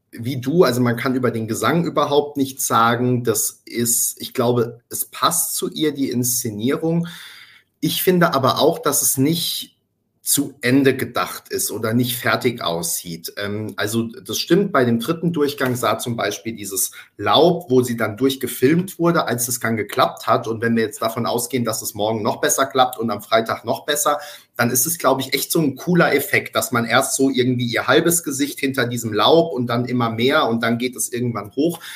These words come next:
Ich glaube, das kann richtig gut sein. Ähm, aber, ähm, letztendlich war's das dann. Und ich finde zwei Sachen vor allem schade. Ich finde, ich hab eigentlich erwartet, dass Bodin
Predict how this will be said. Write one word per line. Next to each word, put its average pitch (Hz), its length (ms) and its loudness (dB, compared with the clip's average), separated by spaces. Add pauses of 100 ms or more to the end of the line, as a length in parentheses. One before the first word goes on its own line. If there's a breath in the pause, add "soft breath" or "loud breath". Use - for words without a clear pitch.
(160 loud breath)
Ich - 160 -8
glaube, - 220 0
das - 120 -4
kann 156 160 -2
richtig 143 340 -6
gut - 200 -6
sein. 185 460 0 (280)
Ähm, 147 440 2 (800)
aber, 147 480 4 (340 loud breath)
ähm, 135 540 4
letztendlich 143 840 0
war's 127 300 2
das 135 180 -4
dann. 110 180 0
Und 113 140 -6
ich 127 100 -10
finde 127 160 -2
zwei 131 300 2
Sachen 165 320 -2
vor - 240 -4
allem 151 200 0
schade. 175 600 0 (380 loud breath)
Ich 139 240 -2
finde, 175 600 2
ich 135 140 -4
hab 175 140 -2
eigentlich 151 380 0
erwartet, 127 480 0
dass 131 240 -2
Bodin 143 600 -4